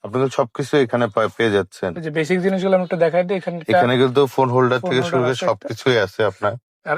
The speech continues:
Speaker 2: এসির ভেন্ট গুলো তো আছে এবং সামনে থেকে আপনারা দেখেন এই যে মিডিয়া প্লেয়ার যেটা আছে এটা এবং Android এবং Apple দুইটাই কিন্তু সাপোর্টেড
Speaker 1: জি।
Speaker 2: এবং সাতান্ন হাজার plus মাইলেজ প্লাস overall গাড়িটার ডিজাইনটাও কিন্তু অসাধারণ, মাশাআল্লাহ।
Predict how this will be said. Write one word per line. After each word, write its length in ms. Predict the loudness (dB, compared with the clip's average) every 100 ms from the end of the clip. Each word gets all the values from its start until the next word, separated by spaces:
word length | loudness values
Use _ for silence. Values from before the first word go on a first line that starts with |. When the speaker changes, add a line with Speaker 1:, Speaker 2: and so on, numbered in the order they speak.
| -4
Speaker 2:
এসির 300 | -4 -2 0
ভেন্ট 180 | 2 2
গুলো 140 | 2
তো 120 | 2
আছে 240 | 2 0 -2
এবং 180 | -2 -2
সামনে 280 | 0 0 0
থেকে 160 | -2 -2
আপনারা 220 | 0 0
দেখেন 260 | 0 -6 -8
এই 80 | -10
যে 80 | -8
মিডিয়া 260 | -2 -2
প্লেয়ার 200 | 0 -2
যেটা 180 | -2 -4
আছে 140 | -4 -2
এটা 100 | -2
এবং 160 | 0 0
Android 400 | 0 0 0 -2 _ -6
এবং 240 | 0 2 0 -4 -16 -20 _ _
Apple 280 | -2 0 -2
দুইটাই 320 | 0 2 4 2
কিন্তু 200 | -2 -4
সাপোর্টেড 420 | -4 -4 -2 -4 -4
Speaker 1:
জি। 120 | -4
Speaker 2:
এবং 160 | -2 -2
সাতান্ন 320 | 0 0 2 2
হাজার 200 | 0 0
plus 220 | -2 -2 -2
মাইলেজ 320 | 0 0 -2 -8 _ _ -20 _ _ 0
প্লাস 180 | 2 2 0
overall 280 | 2 2
গাড়িটার 340 | 0 -2 -2 -2
ডিজাইনটাও 440 | -2 -2 -2 -4 -6
কিন্তু 180 | -6 -8
অসাধারণ, 380 | -8 -10 -14 -16
মাশাআল্লাহ। 400 | -18 -18 -18